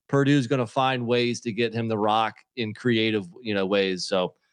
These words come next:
yeah, I think especially for the price, you gotta go Brock Thompson.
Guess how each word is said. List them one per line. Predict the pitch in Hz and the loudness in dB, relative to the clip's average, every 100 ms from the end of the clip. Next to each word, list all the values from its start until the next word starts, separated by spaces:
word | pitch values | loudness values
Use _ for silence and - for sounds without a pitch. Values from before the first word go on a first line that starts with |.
| _ | _
yeah, | 117 120 | 0 0
I | 117 | 2
think | 143 | 0
especially | 143 143 196 139 | 0 2 0 0
for | |
the | 127 | -4
price, | - 104 95 - - | 0 -2 -2 -8 -6
you | 127 | 0
gotta | 127 107 | 0 0
go | 98 | -4
Brock | 90 90 | -4 -6
Thompson. | - 73 - | -6 -10 -10